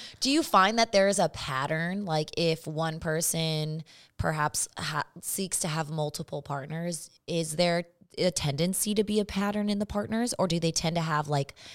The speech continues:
multiple variations of partners?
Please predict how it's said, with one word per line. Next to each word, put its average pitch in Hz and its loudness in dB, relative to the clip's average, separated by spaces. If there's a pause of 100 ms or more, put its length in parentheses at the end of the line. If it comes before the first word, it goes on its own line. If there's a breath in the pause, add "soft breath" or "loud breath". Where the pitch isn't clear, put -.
(320 loud breath)
multiple 180 2
variations 143 4
of - -6
partners? - -6